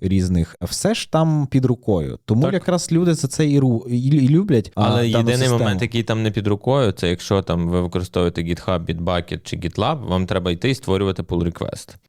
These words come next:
Speaker 1: Ну,
Speaker 2: Та,
Speaker 1: так.
Speaker 2: ви можете створити через консоль, заранивши команду, але все рівно для того, щоб команда ефективно його рев'ювнула, ви маєте піти на платформу будь-яку із вище згаданих і піти створити фізично pull request і скинути посилання на нього, щоб команда його переглянула.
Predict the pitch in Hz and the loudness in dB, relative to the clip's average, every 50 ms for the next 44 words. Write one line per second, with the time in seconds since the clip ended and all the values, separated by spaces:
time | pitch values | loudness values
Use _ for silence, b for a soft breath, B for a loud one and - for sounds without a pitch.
0 | _ - 147 139 131 120 117 127 120 117 127 139 139 143 135 - 127 123 - 117 | _ -2 0 0 0 0 0 0 0 2 0 0 0 -2 -2 -4 -4 -4 -2 -2
1 | 110 113 117 - 113 - - 110 104 107 - - 110 110 107 - - 156 170 175 | -2 -2 -2 -2 -2 -2 0 0 0 -2 -4 -2 -4 -4 -2 -2 0 0 0 0
2 | 170 165 160 - - _ _ _ _ _ _ _ - 87 85 98 95 98 98 92 | -2 -2 -4 -8 -10 _ _ _ _ _ _ _ -2 -2 0 2 2 2 2 0
3 | 90 - 90 - - 90 87 85 82 80 - - 95 98 98 101 - - 117 104 | 0 -2 -2 -2 0 0 2 2 0 -2 -2 -2 -2 0 0 0 0 -2 -2 0
4 | 120 123 117 104 98 92 92 92 90 104 101 101 98 - 107 90 92 90 - 98 | 0 2 2 2 2 2 0 0 2 2 2 0 0 -2 -4 -2 -2 -2 -2 -2
5 | 95 98 98 95 90 - - 90 - - 87 - - 101 98 92 90 87 87 87 | 0 0 0 0 0 -2 -2 -2 -4 -4 -6 -4 -2 0 0 2 2 0 0 0
6 | 90 85 87 82 87 101 127 160 165 175 151 120 95 87 B B B B B B | 0 0 -2 -2 0 0 0 0 2 2 2 2 2 2 B B B B B B
7 | B B - 90 92 92 95 107 120 135 127 - 92 - - 82 - - 110 98 | B B -6 -2 0 0 2 2 2 0 0 -2 -4 -4 -4 -4 -2 0 0 0
8 | 90 85 85 - 87 82 - - - 123 147 165 156 110 90 87 85 85 95 95 | 0 -2 0 -2 -2 -4 -4 -2 0 0 2 2 2 0 0 0 0 0 0 0
9 | 82 85 80 - - - 85 80 78 82 82 - - - - 85 87 85 82 - | 0 0 -2 -4 -4 -2 -2 0 0 0 -2 -4 -6 -8 -4 -2 -2 -2 -2 -2
10 | - 85 82 92 90 85 82 82 82 82 85 - - 98 101 - 139 131 - 180 | -2 -2 0 0 0 0 0 0 -2 -2 -2 -2 -2 -4 -2 -2 -2 -2 0 -2
11 | 175 - - - 110 117 127 139 160 - - 107 - 98 87 90 104 - - - | -2 -2 -2 0 0 2 2 0 0 -2 -4 -2 -2 0 0 0 0 0 0 -2
12 | 104 87 - 92 90 90 87 82 - 117 151 165 - - 101 - - - 113 131 | -2 0 0 2 2 0 0 0 0 0 0 0 -2 -6 -8 -4 -2 -2 -2 0
13 | 123 107 - - - - - - - 92 92 92 87 87 85 82 85 85 92 123 | -2 -2 -4 -4 -4 -6 -4 -2 0 0 2 2 2 2 2 2 2 2 2 2
14 | 165 175 170 127 - - 92 85 87 - - 85 87 92 104 123 127 101 95 95 | 2 2 0 -2 -2 -4 -4 -4 -4 -4 -2 -2 -2 -2 0 0 0 0 0 0
15 | - - 98 95 90 90 82 - - - 82 - | -2 -2 -2 -2 -2 -4 -6 -8 -10 -10 -12 -12